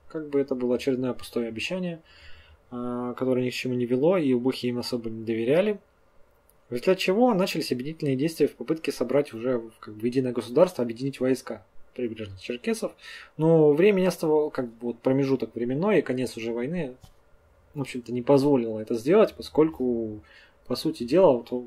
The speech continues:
на тот момент началось масштабное наступление русских войск уже на Черкесию.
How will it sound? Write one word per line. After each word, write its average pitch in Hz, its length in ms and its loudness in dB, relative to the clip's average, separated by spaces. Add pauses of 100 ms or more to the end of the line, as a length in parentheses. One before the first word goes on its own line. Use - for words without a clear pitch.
(140)
на 131 140 0
тот 160 200 0
момент 160 340 0 (800)
началось 135 840 2
масштабное 127 440 0
наступление 117 520 -4
русских - 340 -12
войск 156 240 0
уже 120 140 -8
на 120 100 -8
Черкесию. - 520 -14